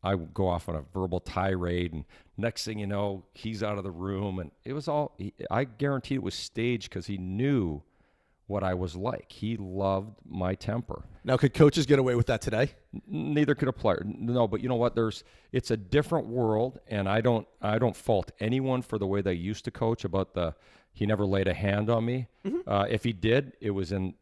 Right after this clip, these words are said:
Speaker 1: the way a dad would put his hand on the back of your neck.
Speaker 2: Right.
Speaker 1: I remember after that, the next game we played the Islanders, I think I had the winning goal, in that game in the third period was our next game. If, is that correct?
Speaker 2: That
Speaker 1: Somewhere
Speaker 2: is
Speaker 1: around there?
Speaker 2: correct. Yep.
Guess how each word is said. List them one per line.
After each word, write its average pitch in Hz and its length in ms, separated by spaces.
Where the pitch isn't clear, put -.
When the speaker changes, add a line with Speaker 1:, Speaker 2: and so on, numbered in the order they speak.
Speaker 1:
the 95 120
way 98 180
a 92 40
dad 92 340
would 95 180
put - 80
his 95 120
hand 95 180
on 95 80
the 92 40
back 90 260
of - 40
your 92 100
neck. 87 240
Speaker 2:
Right. 240 240
Speaker 1:
I - 60
remember 120 480
after 110 340
that, 104 240
the 90 60
next 104 240
game 107 180
we 98 100
played 101 300
the 92 80
Islanders, 90 320
I 85 80
think 139 240
I 139 60
had 135 120
the 107 80
winning 98 340
goal, 85 360
in 101 120
that 85 140
game 92 160
in 85 60
the 85 80
third 98 340
period 80 480
was 95 200
our 92 120
next 98 300
game. 90 240
If, 82 140
is 82 100
that 104 140
correct? - 280
Speaker 2:
That 120 120
Speaker 1:
Somewhere 135 180
Speaker 2:
is 139 80
Speaker 1:
around 104 80
there? 151 80
Speaker 2:
correct. - 260
Yep. - 320